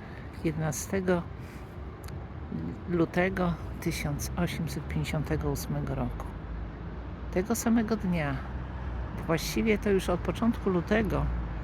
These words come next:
był wydawany życiorys Hermana Cohena, Augustyna Marii od Najświętszego Sakramentu,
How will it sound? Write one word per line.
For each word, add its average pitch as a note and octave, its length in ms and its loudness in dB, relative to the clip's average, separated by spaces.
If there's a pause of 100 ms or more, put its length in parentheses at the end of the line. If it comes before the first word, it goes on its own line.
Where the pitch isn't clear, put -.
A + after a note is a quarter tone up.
(440)
był G3+ 160 6
wydawany G3+ 760 6 (140)
życiorys F#3 600 2
Hermana E3 460 2
Cohena, F#3+ 400 2
Augustyna F3 540 4
Marii E3 320 6
od E3 80 2
Najświętszego E3 680 2
Sakramentu, E3+ 760 2